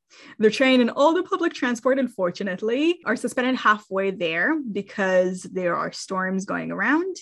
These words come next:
because Zeus is very upset. They're at a loss of what to do when they are saved by Ares, the god of war. He takes them up until Vegas and leaves them afterwards.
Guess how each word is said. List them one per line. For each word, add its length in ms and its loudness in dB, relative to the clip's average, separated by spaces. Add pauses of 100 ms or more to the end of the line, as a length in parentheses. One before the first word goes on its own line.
(120)
because 340 -4
Zeus 240 -8
is 160 -8
very 220 0
upset. 340 -2 (260)
They're 220 6
at 100 6
a 60 4
loss 240 2
of 100 -4
what 180 -2
to 120 -10
do 380 6
when 340 -2
they 140 -4
are 160 -2
saved 340 -6
by 280 -4 (100)
Ares, 480 0 (100)
the 60 -2
god 180 -2
of 80 -8
war. 340 -12 (340)
He 300 4
takes 240 2
them 140 2
up 240 4 (100)
until 600 2
Vegas 540 -2
and 300 4
leaves 260 2
them 220 -2
afterwards. 880 -6